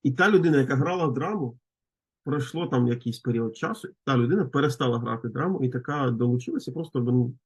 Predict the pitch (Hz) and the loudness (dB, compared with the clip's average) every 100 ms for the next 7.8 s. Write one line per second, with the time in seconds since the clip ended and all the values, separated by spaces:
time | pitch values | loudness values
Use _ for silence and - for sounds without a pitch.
0 | _ - 123 131 131 120 110 110 117 113 | _ -6 -2 2 2 2 -2 -4 -4 -4
1 | 110 117 123 117 123 123 123 - 110 113 | -4 -6 -6 -2 -4 -2 -8 -6 -8 -6
2 | - 127 _ _ _ _ _ _ _ _ | -6 -8 _ _ _ _ _ _ _ _
3 | _ _ _ - 117 117 117 107 107 _ | _ _ _ -8 -2 0 2 0 -4 _
4 | _ _ _ _ _ _ _ _ - 127 | _ _ _ _ _ _ _ _ -10 -8
5 | - 120 127 143 139 135 127 127 123 175 | -4 -2 0 -2 0 2 2 2 0 2
6 | 139 123 120 135 147 120 110 - _ _ | 2 0 0 -2 -2 -2 -4 -10 _ _
7 | _ _ - 113 117 110 - 151 | _ _ -10 -6 -4 -6 -10 -16